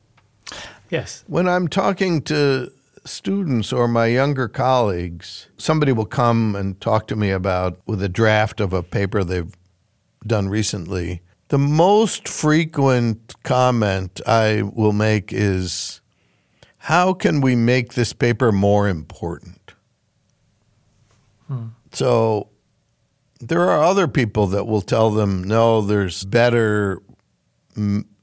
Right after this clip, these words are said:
Speaker 2: econometrics method, or there's a better research design." I, I leave that to other people. But,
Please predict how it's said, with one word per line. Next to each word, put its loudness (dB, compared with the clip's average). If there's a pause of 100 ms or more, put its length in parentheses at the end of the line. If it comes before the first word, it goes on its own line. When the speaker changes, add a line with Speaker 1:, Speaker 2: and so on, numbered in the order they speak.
(140)
Speaker 2:
econometrics 0
method, 0
or 0
there's -4
a -4 (720)
better 0
research -2
design." 0 (320)
I, -4
I 0
leave 0
that 0
to -4
other 0
people. -4
But, -2